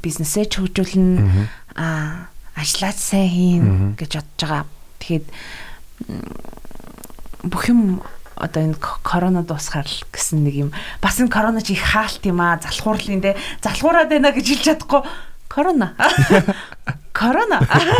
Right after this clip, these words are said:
Speaker 1: <laughs> Тэгээ ер нь бол хийн л гэсэн байгаа. Тэгээд би бүр яг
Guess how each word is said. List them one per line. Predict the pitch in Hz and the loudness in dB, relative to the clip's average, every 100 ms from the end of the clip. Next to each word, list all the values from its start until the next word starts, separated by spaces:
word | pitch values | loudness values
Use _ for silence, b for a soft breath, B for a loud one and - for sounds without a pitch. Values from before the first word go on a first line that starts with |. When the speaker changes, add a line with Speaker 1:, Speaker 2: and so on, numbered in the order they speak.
| 440 | 2
Speaker 1:
<laughs> | - 440 - - - | -2 -6 -6 -10 -10
Тэгээ | - 254 254 | -4 0 0
ер | 320 | 2
нь | |
бол | 320 294 - - - - - - | 0 0 -6 -10 -12 -14 -14 -8
хийн | 233 240 226 | 0 2 2
л | - | -2
гэсэн | - - 185 170 | -12 -6 -2 0
байгаа. | 160 160 | 0 -2
Тэгээд | 180 170 | -4 -4
би | 180 | -4
бүр | 175 165 165 | -4 -4 -2
яг | 151 - | -4 -6